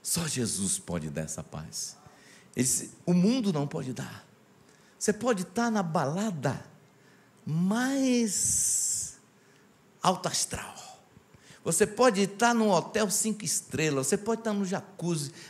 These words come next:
nas zoropas. Você pode estar vivendo o melhor momento com a,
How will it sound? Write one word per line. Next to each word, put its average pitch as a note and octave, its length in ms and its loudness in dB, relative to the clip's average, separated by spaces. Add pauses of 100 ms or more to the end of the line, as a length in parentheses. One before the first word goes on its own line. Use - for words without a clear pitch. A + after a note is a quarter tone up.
nas F#3 480 2 (280)
zoropas. A2 1160 2 (560)
Você - 160 -2
pode A#3+ 220 -2
estar A#3 100 2
vivendo G#3+ 380 2
o A3+ 40 0
melhor G#3+ 380 0
momento G#3 440 -2 (240)
com A#3 100 -2
a, G#3+ 200 2